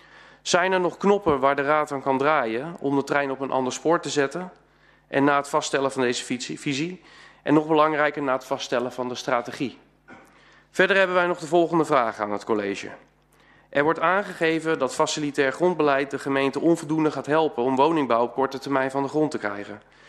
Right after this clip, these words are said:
Kunt u aangeven welke gevolgen actief grondbeleid heeft voor de uitvoerbaarheid van deze visie en de mogelijk hogere kosten die dat met zich meebrengt? Twee, ziet u mogelijkheden om slimme keuzes te maken bij de ontwikkeling van de kamers twee en drie?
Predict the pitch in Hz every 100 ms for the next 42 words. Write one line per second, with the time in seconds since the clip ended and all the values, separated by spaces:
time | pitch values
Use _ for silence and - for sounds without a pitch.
0 | - - - _ _ 151 165 160 180 170
1 | 170 156 143 156 151 139 131 160 147 151
2 | 139 190 175 156 160 143 117 110 107 110
3 | 113 - 135 123 127 135 147 190 131 107
4 | 107 - 113 107 107 107 101 110 156 165
5 | _ _ - - - 143 147 156 147 147
6 | 135 160 143 143 139 151 - 107 104 95
7 | 104 - 107 104 101 110 175 - - _
8 | _ _ _ _ _ _ _ _ _ _
9 | 131 117 139 175 - 180 196 185 208 175
10 | 143 120 110 127 151 - 185 175 175 208
11 | 175 123 - 110 101 98 110 120 127 131
12 | 143 143 135 120 117 110 113 104 101 -
13 | 113 104 95 101 98